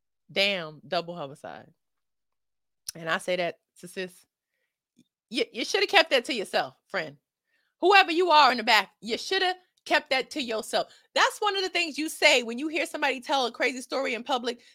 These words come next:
that you keep it up here. You keep it up here. She thought she was, she thought she was tweeting. I think she thought she was tweeting from her ghost account. Okay? 'Cause there's no way that you gonna say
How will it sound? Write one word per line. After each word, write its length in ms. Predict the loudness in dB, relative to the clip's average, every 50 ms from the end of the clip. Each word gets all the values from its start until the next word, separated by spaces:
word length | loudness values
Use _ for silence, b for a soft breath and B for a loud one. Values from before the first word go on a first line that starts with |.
| b -2
that 240 | -2 -2 -2 -2 -4
you 120 | -4 -4 -4
keep 260 | -2 -2 -2 -2 -2 -4
it 140 | -8 -6 -2 -2
up 180 | -2 -2 -2
here. 480 | -6 -4 -2 -2 0 0 -2 -4 -6 _ _ _ _ _ _ _ _ _ _ _ _
You 120 | -10 -10 -6
keep 220 | -2 -2 0 0
it 60 | 2
up 140 | 0 0 -2
here. 260 | -2 -2 -2 -2 -2
She 200 | -2 0 -2 -2
thought 220 | 0 0 -2 -2 -2
she 140 | -2 -4 -4
was, 260 | -4 -6 -10 -10 -12
she 220 | -10 -4 -2 -2 0 0
thought 140 | 0 0 0
she 140 | -2 -2
was 180 | -2 -2 -4 -6
tweeting. 460 | -6 -4 -4 -4 -4 -4 -10 -14 -16 _ _ _ 4
I 100 | 4 4 4
think 160 | 2 -4 -8
she 100 | -8 -6
thought 160 | -6 -6 -6
she 120 | -6 -6
was 100 | -8 -8
tweeting 280 | -8 -8 -10 -10 -8 -8
from 120 | -6 -4
her 100 | -4 -4
ghost 280 | -4 -4 -6 -8 -8 -10
account. 300 | -8 -8 -8 -8 -8 -12 _ _ _ _ _ _ _ _ _ _ -12
Okay? 280 | -10 -6 -4 -4 -6 -6 _ _ _ _ _ _ _ -8
'Cause 140 | -6 -4 -4
there's 240 | -2 -4 -4 -6 -8
no 500 | -12 -6 -2 2 4 4 4 4 2 2
way 560 | 2 2 4 4 4 4 2 2 0 -4 -8 _ _ _ _ -6
that 200 | -4 -4 -2 0
you 140 | -2 0 0
gonna 220 | 0 -2 -4 -4
say 540 | -2 0 2 4 4 4 2 0 -4 -8